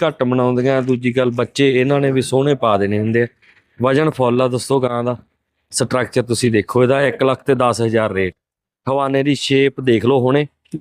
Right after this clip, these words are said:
ਬਾਕੀ ਜਦੋਂ ਤਿਆਰ ਹੋਊਗੀ ਕਿੰਨਾ ਕੁ ਭਰ ਜੂਗੀ ਉਹ ਤੁਸੀਂ ਸਮਝਣਾ ਹੈ, ਤੁਸੀਂ ਦੇਖਣਾ।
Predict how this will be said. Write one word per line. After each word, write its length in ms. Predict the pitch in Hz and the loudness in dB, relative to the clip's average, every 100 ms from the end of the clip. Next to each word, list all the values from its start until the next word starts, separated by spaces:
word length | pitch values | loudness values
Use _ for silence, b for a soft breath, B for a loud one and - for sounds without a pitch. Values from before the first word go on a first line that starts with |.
| - - | -12 -2
ਬਾਕੀ 280 | 135 131 139 | -2 0 0
ਜਦੋਂ 200 | 135 131 | 0 -2
ਤਿਆਰ 340 | 110 127 131 | -2 -2 0
ਹੋਊਗੀ 320 | 139 147 139 139 | 0 0 -2 -4
ਕਿੰਨਾ 300 | 143 143 143 | 0 0 -2
ਕੁ 100 | 135 | -2
ਭਰ 200 | 143 127 | -2 -2
ਜੂਗੀ 340 | 104 120 123 | 0 0 2
ਉਹ 260 | 135 131 - | 2 2 0
ਤੁਸੀਂ 240 | 127 123 | -2 0
ਸਮਝਣਾ 440 | 117 104 107 107 113 | 0 0 0 0 0
ਹੈ, 120 | 113 | -2
ਤੁਸੀਂ 280 | 117 113 110 | -4 -2 0
ਦੇਖਣਾ। 400 | 101 - 92 | 0 -2 -6